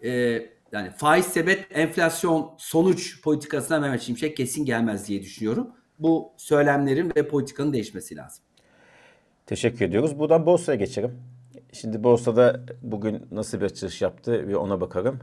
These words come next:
Speaker 2: Şu anda sıfır nokta kırk beş, e, aşağıda beş bin yüz on seviyesinden işlem görüyor. Geldi bu seviyede dolaşıyor son birkaç gündür. Tabii ki yurt dışındaki olumsuz gelişmeler var. Onları takip ediyor borsa.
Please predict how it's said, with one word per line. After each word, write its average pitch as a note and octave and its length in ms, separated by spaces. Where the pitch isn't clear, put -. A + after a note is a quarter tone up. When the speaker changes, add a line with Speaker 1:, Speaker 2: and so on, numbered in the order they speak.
Speaker 2:
Şu - 200
anda F#2+ 180
sıfır - 320
nokta F#2 300
kırk - 280
beş, - 320
e, D2+ 260
aşağıda G#2 640
beş G#2+ 260
bin A#2+ 100
yüz A2+ 180
on A2 200
seviyesinden F#2 560
işlem G#2+ 360
görüyor. G2 400
Geldi G#2+ 300
bu A#2+ 60
seviyede G#2+ 440
dolaşıyor G#2+ 380
son F2 240
birkaç F2 280
gündür. A#2+ 220
Tabii A#2+ 200
ki A#2+ 100
yurt A2+ 180
dışındaki - 340
olumsuz G2+ 360
gelişmeler G#2 420
var. F#2+ 180
Onları G2 340
takip F2+ 340
ediyor E2+ 220
borsa. F2 440